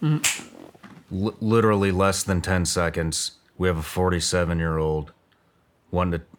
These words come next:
Speaker 2: wanting to have sex with a, with a thirteen-year-old girl.
Speaker 1: Yeah. Yeah, that's how quick it is. Like, I,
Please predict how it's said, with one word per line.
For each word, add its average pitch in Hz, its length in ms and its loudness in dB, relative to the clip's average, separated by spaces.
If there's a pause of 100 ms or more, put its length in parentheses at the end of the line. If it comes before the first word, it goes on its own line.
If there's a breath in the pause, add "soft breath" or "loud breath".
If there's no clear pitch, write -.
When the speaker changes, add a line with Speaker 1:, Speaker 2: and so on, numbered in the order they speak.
(520)
Speaker 2:
wanting 87 240 -2
to 80 60 -2
have 80 240 -2
sex 80 340 -2
with 78 160 -4
a, 76 100 -4 (120)
with 80 160 -4
a 76 60 -6
thirteen-year-old 78 680 -4
girl. 65 360 -12
Speaker 1:
Yeah. 135 240 0 (1300)
Yeah, 135 240 -2 (180)
that's 139 180 -2
how 143 160 4
quick 139 320 0
it 135 80 2
is. 139 460 2
Like, 131 420 0
I, 127 140 2